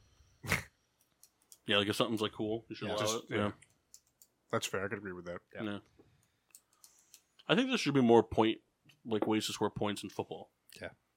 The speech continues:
Speaker 2: Like, I think if it's, like, I think if it's, if it's fourth and more than fifteen on your own side of the field,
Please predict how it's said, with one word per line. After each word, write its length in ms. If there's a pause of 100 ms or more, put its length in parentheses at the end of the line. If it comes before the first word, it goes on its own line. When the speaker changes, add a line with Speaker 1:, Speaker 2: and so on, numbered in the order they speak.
(120)
Speaker 2:
Like, 100
I 80
think 160
if 120
it's, 120
like, 220
I 60
think 140
if 80
it's, 160
if 120
it's 140
fourth 400
and 140
more 220
than 140
fifteen 640 (640)
on 160
your 140
own 180
side 220
of 40
the 80
field, 440